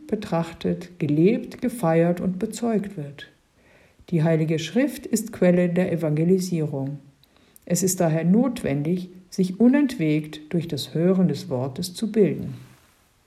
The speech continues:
Die Kirche evangelisiert nicht, wenn sie sich nicht ständig evangelisieren lässt.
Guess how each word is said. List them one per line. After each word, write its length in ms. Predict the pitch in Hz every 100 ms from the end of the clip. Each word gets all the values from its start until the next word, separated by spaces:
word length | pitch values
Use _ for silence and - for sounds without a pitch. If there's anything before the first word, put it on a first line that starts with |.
| _ _ _ _ _ _ _ _ _ _ -
Die 80 | -
Kirche 500 | - 170 190 254 220
evangelisiert 800 | 214 208 208 202 190 208 208
nicht, 420 | 170 220 247 - - - _ _
wenn 180 | 202 214
sie 100 | 214
sich 220 | 214 196
nicht 180 | 220 214
ständig 500 | - 180 180 190 202
evangelisieren 880 | 196 202 208 208 190 160 165 202 185
lässt. 440 | 127 - - -